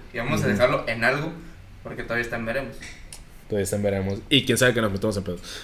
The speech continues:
Speaker 1: Espero, espero. Fíjate, yo tengo muy presente, güey, no sé por qué, güey, muchos, muchos decesos de famosos, güey.
Speaker 2: El día, o sea, te rec-,
Speaker 1: Sí,
Speaker 2: ¿te acuerdas
Speaker 1: yo,
Speaker 2: del
Speaker 1: yo,
Speaker 2: día?
Speaker 1: yo recuerdo mucho, güey, que,
Speaker 2: ¿Te
Speaker 1: que
Speaker 2: acuerdas el día en que se, en el que anunci-,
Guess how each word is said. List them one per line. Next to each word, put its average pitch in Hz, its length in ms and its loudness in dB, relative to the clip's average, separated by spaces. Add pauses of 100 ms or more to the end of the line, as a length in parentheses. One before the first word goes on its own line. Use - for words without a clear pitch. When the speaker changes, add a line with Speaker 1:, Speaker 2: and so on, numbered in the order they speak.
(280)
Speaker 1:
Espero, 127 320 -4 (800)
espero. - 200 -12 (580)
Fíjate, 208 260 4
yo 214 180 2
tengo 277 220 -2
muy 302 160 -2
presente, 254 540 -2
güey, 247 160 -4
no 226 100 2
sé 233 100 -2
por 233 240 -6
qué, 214 160 -8
güey, 208 160 -8
muchos, 196 720 -4 (680)
muchos 139 320 -6
decesos 175 340 -2
de 196 100 -2
famosos, 127 720 -4
güey. 110 140 -6 (720)
Speaker 2:
El 104 160 8
día, 117 340 6
o 107 100 6
sea, 107 200 2
te 120 80 4
rec-, 104 320 4
Speaker 1:
Sí, 120 240 -2
Speaker 2:
¿te 110 60 6
acuerdas 117 260 6
Speaker 1:
yo, 127 80 8
Speaker 2:
del 104 140 6
Speaker 1:
yo, 107 120 8
Speaker 2:
día? 113 140 8
Speaker 1:
yo 95 80 6
recuerdo 151 500 2
mucho, 139 380 0
güey, 117 160 0
que, 113 320 0
Speaker 2:
¿Te 107 60 -8
Speaker 1:
que 143 60 6
Speaker 2:
acuerdas 170 560 6
el 127 140 6
día 127 200 10
en 170 100 6
que 165 120 8
se, - 200 -2
en 127 100 4
el 117 160 4
que 107 500 4
anunci-, 104 340 0